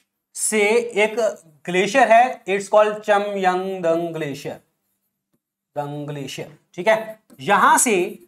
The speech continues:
आपकी ब्रह्मपुत्रा रिवर जो है स्टार्ट होती है, जिसे हम सेंगपो रिवर के नाम से भी जानते हैं, यारलंग सेंगपो के नाम से भी जानते हैं।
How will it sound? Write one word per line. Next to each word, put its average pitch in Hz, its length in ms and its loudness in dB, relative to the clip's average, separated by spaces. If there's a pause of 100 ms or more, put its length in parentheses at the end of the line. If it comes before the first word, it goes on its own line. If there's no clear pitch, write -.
(220)
आपकी 240 420 4
ब्रह्मपुत्रा 233 600 0
रिवर 196 280 0
जो 190 120 -4
है 220 120 0
स्टार्ट 160 340 2
होती 151 220 -10
है, 240 300 -2 (180)
जिसे 190 260 -2
हम 247 320 0
सेंगपो 208 600 0
रिवर 202 280 -2
के 214 100 -4
नाम 208 240 2
से 220 120 -6
भी 214 100 -8
जानते 208 280 -2
हैं, 190 80 -6
यारलंग 185 460 2
सेंगपो 175 460 -8
के 180 120 -8
नाम 160 200 -4
से 175 120 -12
भी 175 100 -10
जानते 175 320 -4
हैं। 240 240 -4